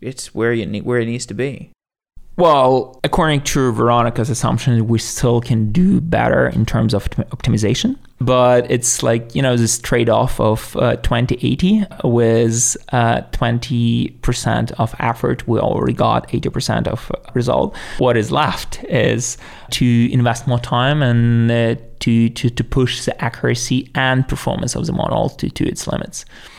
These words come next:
Speaker 1: Sounds pretty cool. As we begin to draw to a close, the world that we're going to live in, in five to ten years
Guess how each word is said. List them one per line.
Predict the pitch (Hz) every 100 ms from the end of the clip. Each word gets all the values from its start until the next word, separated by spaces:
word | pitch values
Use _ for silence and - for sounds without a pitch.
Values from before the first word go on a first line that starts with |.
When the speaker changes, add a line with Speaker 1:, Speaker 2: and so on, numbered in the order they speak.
| -
Speaker 1:
Sounds | - 196 -
pretty | 139
cool. | - 160 113 - _ _ _ 139
As | 143
we | 147
begin | 131 123 143 143
to | - 123 110 101 85 -
draw | 123 123
to | 127
a | 110
close, | - 135 127 113 110 - - -
the | 151 143
world | 151 240 269
that | 202
we're | 160 - _ _ _ _ _ _ -
going | 147 151 160 147
to | 143
live | 117 113 123 123
in, | 110 90 98 95 - _ -
in | 120 113 110 104 101 101 _ _ _ _
five | - 135 127 117
to |
ten | - 120 113
years | 110 87 82 - -